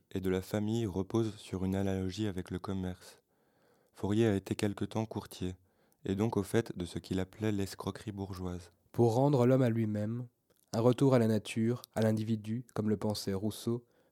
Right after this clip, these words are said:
Speaker 2: ne suffit pas. Parce que la fausseté est collective, produite collectivement par l'institution, la solution ne peut être que collective, requérant l'invention d'un nouvel ordre.
Speaker 1: Un nouvel ordre,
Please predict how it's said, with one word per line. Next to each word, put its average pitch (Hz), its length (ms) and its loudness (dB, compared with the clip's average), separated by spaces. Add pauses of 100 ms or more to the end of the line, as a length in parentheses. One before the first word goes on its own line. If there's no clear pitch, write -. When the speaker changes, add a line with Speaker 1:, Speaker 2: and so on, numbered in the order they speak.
Speaker 2:
ne 107 80 2
suffit 113 340 -6
pas. - 240 -6 (1300)
Parce 127 240 4
que 131 80 6
la 117 120 6
fausseté - 640 0
est 104 60 -2
collective, 113 680 0 (480)
produite 127 440 2
collectivement 117 720 2
par 110 120 0
l'institution, 104 720 -6 (840)
la 110 120 4
solution 127 680 0 (340)
ne 110 60 0
peut 110 200 2
être 120 300 4
que 120 100 4
collective, 98 960 2 (440)
requérant 113 640 2
l'invention 110 760 2
d'un 107 120 4
nouvel 110 320 4
ordre. 87 420 -4 (680)
Speaker 1:
Un 98 100 0
nouvel 98 320 4
ordre, 117 380 4